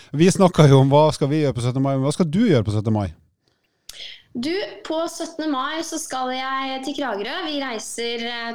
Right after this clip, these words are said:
Speaker 2: torsdagen før syttende mai, og så skal vi bare være der og kose oss. Det er jo litt sånn spesiell feiring, så det blir, eh,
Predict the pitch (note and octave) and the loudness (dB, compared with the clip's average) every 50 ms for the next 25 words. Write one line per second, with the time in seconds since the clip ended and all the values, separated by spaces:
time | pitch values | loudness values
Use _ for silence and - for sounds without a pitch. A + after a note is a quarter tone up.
0 | A#3 G#3+ G3 G3+ - - G#3 G#3 A3 A3+ A3 A3 - G#3 G#3 G#3 - - A#3 A#3 | -6 -6 -6 -6 -6 -10 -10 -6 -6 -6 -6 -6 -6 -8 -8 -8 -8 -10 -12 -10
1 | A#3 A#3 A#3 B3 C#4+ E4 F#4 F#4+ - C#4+ - B3+ A#3 - A#3+ A#3 A#3 A3+ A3 A3 | -8 -6 -6 -4 -4 -6 -6 -6 -8 -8 -10 -10 -8 -6 -6 -4 -4 -4 -6 -6
2 | G#3+ A3 G#3+ G3+ F#3+ G3+ G#3 G#3 G3+ G3 G3+ A3 - B3 G#3+ G3 - C#4+ E4 F4+ | -6 -6 -6 -6 -6 -6 -6 -6 -6 -6 -8 -8 -6 -6 -6 -6 -6 -6 -6 -6
3 | - - - C4+ B3+ A#3 A3 G#3+ G#3 A3 B3+ C4+ C#4 C#4 A#3+ A3+ A#3 A3 G#3+ A3 | -8 -10 -10 -8 -6 -6 -6 -4 -4 -2 -2 -2 -2 -2 -4 -6 -6 -6 -8 -8
4 | - G#3+ - - G#3+ G3+ G3 G#3+ - A#3 G3+ F3+ E3+ G#3 C4 C#4+ - C#4 B3 B3 | -8 -10 -10 -8 -8 -8 -8 -8 -8 -8 -8 -8 -6 -4 -6 -6 -6 -6 -8 -6
5 | A3+ A3 G#3+ A3 A3 A3 A3 A3 A3 A3+ A3+ - | -6 -4 -4 -4 -4 -4 -4 -6 -8 -8 -10 -12